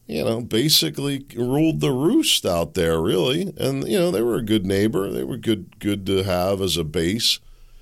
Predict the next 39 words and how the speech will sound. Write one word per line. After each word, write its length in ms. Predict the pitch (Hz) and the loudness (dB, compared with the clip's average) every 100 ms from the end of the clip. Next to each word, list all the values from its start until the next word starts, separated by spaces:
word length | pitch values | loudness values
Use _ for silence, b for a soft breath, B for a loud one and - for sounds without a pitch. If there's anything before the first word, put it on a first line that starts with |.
| b | b
Contributed 540 | - 90 110 98 98 101 | -10 -4 -2 -2 0 0
a 80 | |
lot 220 | 95 95 95 | 0 0 -2
of 60 | |
money 220 | 98 101 | 0 0
to 100 | 95 | -2
the 120 | 87 92 | -2 0
school 500 | - - 95 95 95 | 0 -2 -4 -4 -2
district 720 | 101 95 - 92 92 95 - | 0 0 -2 -2 -2 -2 -6
and 100 | 95 | -4
the 60 | |
tax 480 | 95 - 87 90 - | -4 -2 0 0 -4
base. 580 | - 85 87 92 107 - _ b b b b b b - | -4 -2 0 0 -2 -4 _ b b b b b b -12
And 200 | 82 82 | -6 -4
they 80 | 87 | -2
had 180 | 98 92 | 0 0
a 40 | |
lot 200 | 98 101 | 0 0
of 80 | 101 | -2
clout, 300 | - 110 147 | -2 0 0
and 60 | 139 | -2
they 80 | 131 | -4
kinda 300 | 143 135 131 | -2 0 0
did 180 | 139 | -2
what 140 | 147 151 | -2 -2
they 100 | - | -2
wanted. 480 | 123 - 151 - - | -2 -2 -4 -6 -6
And 180 | - - | -4 -4
it 120 | - | -4
wasn't 300 | 127 120 110 | -2 0 0
a 60 | |
problem, 420 | 110 151 139 92 87 | 0 -2 -2 -2 -4
so 160 | 92 | -2
it 80 | 90 | 0
all 160 | 92 85 | 0 0
worked 240 | 92 - | -2 -2
out 160 | 85 - | -2 -2
pretty 240 | 90 87 | -4 -2
good. 340 | - - - | -2 -2 -4